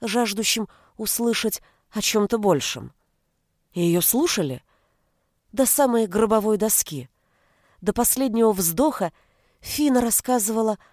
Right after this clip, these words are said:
о своей вере. Когда же девочка умерла пятнадцати лет от роду, плоть,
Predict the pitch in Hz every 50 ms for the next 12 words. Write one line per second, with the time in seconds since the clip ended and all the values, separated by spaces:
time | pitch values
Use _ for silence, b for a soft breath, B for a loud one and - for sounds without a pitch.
0 | b b b - 240 226 - - 208 220 214 202 214 214 214 196 220 190 165 131
1 | 120 - - - _ _ _ _ _ _ _ _ _ _ _ _ _ _ _ _
2 | _ - - 247 220 - 320 302 240 254 208 214 294 277 262 - - - - 254
3 | 247 240 240 247 247 254 277 311 320 294 - - 190 - 214 240 240 - - 196
4 | - - 214 214 220 226 - - - - 311 330 - 233 190 165 139 147 139 123
5 | - _ _ _ _ _ _ _ _ _ _ _ - 233 254 294 330 330 - -